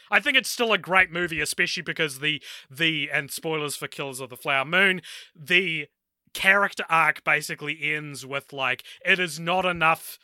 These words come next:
to apologize. It is not enough to say you regret it. It's like, you actually have to, like, eh, sacrifice all of who you are to make things better.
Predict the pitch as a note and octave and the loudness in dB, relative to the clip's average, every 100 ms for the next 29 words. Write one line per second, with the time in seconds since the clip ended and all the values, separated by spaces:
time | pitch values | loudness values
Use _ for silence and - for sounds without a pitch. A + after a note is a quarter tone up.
0 | _ _ - - E3 D3+ C#3 B2+ _ _ | _ _ -10 -4 -2 -2 -4 -10 _ _
1 | _ D#3+ D#3 - D3+ C#3+ C3 C3+ B2 B2 | _ -8 -4 -2 -2 -2 -4 -2 -2 -2
2 | B2 - - - C#3+ C3 D3 D#3 D#3+ D3+ | -6 -12 -14 -8 -8 -6 -4 -2 0 0
3 | D3 C#3 - - C#3 C3 C3+ E3 - C#3+ | 0 0 -4 -8 -6 -6 -10 -10 -2 2
4 | C#3 B2+ B2+ B2+ G#2+ C3 B2 A2+ A2 - | 2 -2 -10 -14 -8 -6 -6 -8 -14 -20
5 | - - C#3+ - D3 B2+ B2+ - - A#2+ | -20 -8 -6 -6 -6 -4 -4 -10 -18 -8
6 | D3 C#3 - D#3+ C3+ A#2+ C3+ - - C3 | 0 0 0 -6 -6 -4 -6 -6 -10 -10
7 | A#2+ A#2 A2+ - - - _ _ _ _ | -8 -10 -12 -14 -20 -20 _ _ _ _
8 | F#3 B3+ - - G3 E3+ F3 - D#3+ D3+ | -14 -10 -8 -2 -2 -2 -6 -4 0 0
9 | - - D#3+ D3+ D3 - C#3+ C#3 C3 B2+ | -2 -6 -6 -6 -8 -8 -8 -8 -4 -2
10 | B2+ B2 A#2 - B2 A#2+ A#2+ C3 A#2 G#2 | 0 0 -2 -8 -8 -8 -8 -12 -12 -10
11 | C3 A2+ G#2+ | -10 -10 -12